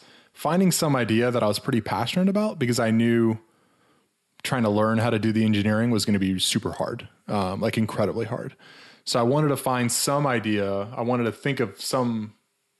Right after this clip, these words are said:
thing that was important to me that would make me kinda run through those walls. And so, um, I had, I had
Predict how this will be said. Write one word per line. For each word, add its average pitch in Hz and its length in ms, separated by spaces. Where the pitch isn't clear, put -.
thing 135 180
that 117 100
was 110 80
important 147 500
to 117 120
me 107 320
that 113 320
would 113 140
make 120 180
me 120 80
kinda 120 240
run 110 260
through 117 140
those 104 200
walls. 104 500
And 127 160
so, 123 460
um, - 480
I 190 80
had, 190 300
I 143 60
had 160 340